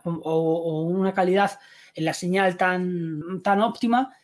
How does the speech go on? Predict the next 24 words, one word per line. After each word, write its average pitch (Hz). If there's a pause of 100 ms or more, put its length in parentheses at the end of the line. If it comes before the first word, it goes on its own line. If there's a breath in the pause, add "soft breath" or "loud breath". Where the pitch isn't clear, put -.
(300 soft breath)
para 233
a -
la 165
hora 180
de 202
jugar 185
en 165
streaming. 170
Incluso 170
para 170
ver 202
películas 226 (100)
en 196
streaming 220 (200 loud breath)
no 170
se 220
requiere 208
porque 175
todas 254
las 214
películas 185
llevan 160
buffering, 135 (120)
todas. 208